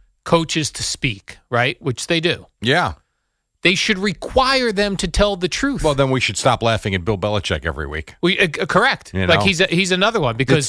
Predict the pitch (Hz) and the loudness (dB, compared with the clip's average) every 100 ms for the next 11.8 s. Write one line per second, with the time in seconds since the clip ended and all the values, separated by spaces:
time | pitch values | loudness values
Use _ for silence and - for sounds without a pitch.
0 | - - 143 180 196 214 151 123 135 127 | -6 -6 2 4 4 2 -2 0 0 0
1 | 101 85 - 120 104 80 - 92 82 80 | -2 -6 -2 -2 -2 -6 -6 -6 -6 -4
2 | 107 107 90 87 80 69 - - 202 196 | 0 0 0 -2 -2 -6 -2 0 2 0
3 | 175 - _ 196 190 - - - 165 165 | -6 -12 _ -6 -6 -8 -16 -6 -4 0
4 | 214 208 196 185 - 160 - 170 156 139 | 0 2 0 0 0 -2 2 0 2 -2
5 | - - 151 165 180 135 120 - 165 143 | 0 2 2 2 0 2 0 2 2 2
6 | 131 120 123 170 170 _ _ _ _ - | 2 2 2 0 -4 _ _ _ _ 0
7 | 170 - - - - - 196 160 143 - | 0 0 -2 -2 -2 0 -2 0 -2 0
8 | 147 139 127 127 123 - - - 185 127 | -2 0 -2 -4 -4 -4 0 2 2 2
9 | - - _ _ 165 156 175 233 - _ | -2 -16 _ _ 0 0 -2 -4 -6 _
10 | - 180 220 185 - 147 135 175 185 214 | 0 2 0 0 2 2 2 0 0 -2
11 | 135 131 131 156 151 127 131 | -4 -4 -2 -2 0 0 0